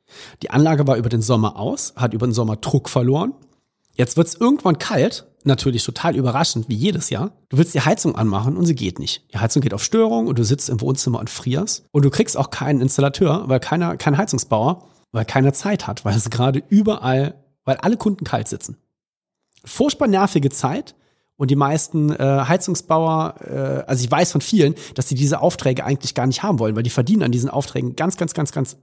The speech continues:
minimal wenig. Die hätten lieber gerne die großen Aufträge, würden in der Zeit lieber neue Heizungsanlagen bauen. Aber alle Kunden haben das Problem. So, wie könnte der Gas-Wasser-Installateur oder der Heizungsbauer das jetzt nutzen? Er könnte kurz bevor es kalt wird, Content produzieren, indem er sagt, „Liebe Leute,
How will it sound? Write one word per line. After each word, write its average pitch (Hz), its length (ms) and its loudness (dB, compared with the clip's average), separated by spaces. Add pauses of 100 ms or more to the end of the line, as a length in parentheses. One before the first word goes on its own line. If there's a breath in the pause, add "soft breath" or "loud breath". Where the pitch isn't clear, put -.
minimal 151 440 4
wenig. 156 340 0 (320 loud breath)
Die 139 80 4
hätten - 180 4
lieber 147 200 6
gerne 143 240 4
die 123 80 -4
großen 165 320 0
Aufträge, 143 500 0
würden 139 140 2
in 127 80 0
der 139 140 2
Zeit 123 160 -2
lieber 123 180 0
neue 123 200 -2
Heizungsanlagen 107 680 -2
bauen. 120 220 -2 (760 loud breath)
Aber 120 240 0
alle 139 120 4
Kunden 175 260 4
haben 175 60 4
das 190 120 -2
Problem. 131 400 -4 (760)
So, 110 240 0 (320 loud breath)
wie 147 100 0
könnte 202 280 2
der 180 340 0
Gas-Wasser-Installateur 160 1200 0
oder 151 200 0
der 143 120 2
Heizungsbauer 135 580 2
das 123 300 -4
jetzt 131 240 2
nutzen? 208 340 0 (340 loud breath)
Er 120 80 -2
könnte - 360 0
kurz - 320 -4
bevor - 320 -6
es - 120 -6
kalt - 340 -8
wird, - 320 -8
Content 110 360 -2
produzieren, 156 480 0
indem 202 180 2
er 160 80 2
sagt, 127 240 2
„Liebe 254 200 4
Leute, 240 460 2